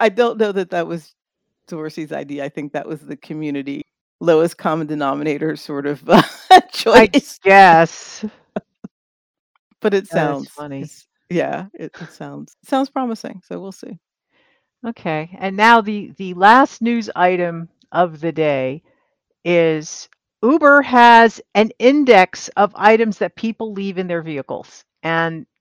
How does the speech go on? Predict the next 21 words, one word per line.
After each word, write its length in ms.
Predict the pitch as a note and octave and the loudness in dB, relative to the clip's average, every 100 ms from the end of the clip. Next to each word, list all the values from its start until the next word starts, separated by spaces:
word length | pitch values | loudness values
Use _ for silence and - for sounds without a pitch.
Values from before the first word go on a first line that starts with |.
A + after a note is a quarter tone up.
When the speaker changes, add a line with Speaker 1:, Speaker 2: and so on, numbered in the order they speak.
| _ _ _ _ - | _ _ _ _ 4
Speaker 2:
I 240 | A3 A3 - _ _ - | 4 4 -2 _ _ 0
encourage 640 | B3 B3+ B3+ C#4+ D4 B3 | 2 2 6 6 6 0
you 400 | G#3+ A3+ A3+ A3 | -4 -2 -2 -2
to 380 | G#3+ A3+ A3 G#3 | -6 -6 -6 -2
go 220 | F#3+ G#3+ | 2 2
to 140 | B3+ A3+ | 4 2
our 140 | G3+ | 2
website 560 | G3 G3+ - G3 F#3 - | 0 0 4 4 4 -2
and 200 | E3 E3+ | -10 -6
find 320 | - F#3+ F#3+ | 0 0 0
the 60 | F3+ | -6
link 300 | F3 E3+ F3 | -6 -8 -8
that 100 | D#3 | -12
we're 80 | D#3 | -10
gonna 140 | D#3 E3+ | -10 -4
have 220 | E3 E3 | -4 -4
there 160 | D#3+ | -8
in 100 | D#3 | -8
our 80 | D3+ | -10
show 280 | - G3+ G3+ | -8 -4 -2
notes, 480 | F3+ D3+ - - | -4 -6 -10 -20